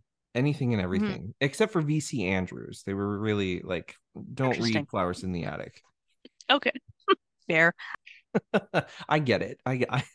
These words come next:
Speaker 1: <laughs> I understand that.
Speaker 2: <laughs>
Speaker 1: Um, but, but my, my parents were, you know, they were really discerning with a lot of things. But when it came to film, it was like, anything in the black and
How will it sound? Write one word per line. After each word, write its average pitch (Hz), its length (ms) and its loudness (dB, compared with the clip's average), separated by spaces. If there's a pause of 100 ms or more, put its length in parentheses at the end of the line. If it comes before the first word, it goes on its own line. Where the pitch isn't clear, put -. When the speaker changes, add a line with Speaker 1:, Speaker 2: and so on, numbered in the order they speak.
(600)
Speaker 1:
<laughs> - 160 4 (360)
I 123 180 0
understand 92 480 0
that. 87 200 -6
Speaker 2:
<laughs> - 40 -20 (680)
Speaker 1:
Um, 113 480 4 (580)
but, 165 340 2 (720)
but 160 160 2
my, 151 280 4
my 139 500 2
parents 156 420 -2
were, 101 480 0 (200)
you 120 260 -4
know, 117 100 4
they 123 160 2
were 113 140 0
really 139 280 4
discerning 107 440 0
with 95 140 -2
a 92 40 -4
lot 90 220 0
of 90 100 -6
things. - 360 -8
But 95 100 -4
when 98 120 0
it 95 100 -2
came 110 260 0
to 95 120 -6
film, 90 380 -2
it 92 80 -8
was - 160 -10
like, - 240 -8 (100)
anything 117 840 2 (360)
in 117 160 -2
the 113 60 0
black 101 320 0
and 101 100 0